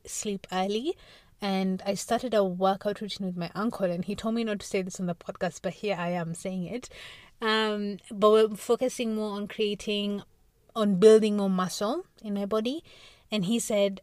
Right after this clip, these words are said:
"Sleep." We looked at the different aspects of my life, so, like, what I'm eating, how much I'm resting, and the type of workouts I'm doing. We sorted all that out, but he said sleep is very, very important.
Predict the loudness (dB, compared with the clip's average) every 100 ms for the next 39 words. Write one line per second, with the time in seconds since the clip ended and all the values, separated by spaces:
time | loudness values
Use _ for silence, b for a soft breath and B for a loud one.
0 | _ _ -10 -6 -2 -2 -2 -8 -20 _
1 | _ _ _ -2 4 4 6 4 6 2
2 | -2 -4 -4 -6 -8 -6 -2 -2 -2 -4
3 | -4 -4 -4 -2 -2 -4 -2 -2 0 0
4 | 0 B B B B -6 -2 0 -2 -2
5 | -2 -2 -4 -4 -4 -6 -6 -4 -2 -2
6 | -2 2 2 2 2 2 0 -2 -2 0
7 | 0 0 -2 -6 b b -8 0 2 2
8 | 0 0 0 0 -2 0 -2 -4 -4 -4
9 | -4 -4 -4 -4 -6 -2 2 2 2 2
10 | 0 0 -2 -4 -2 0 0 -2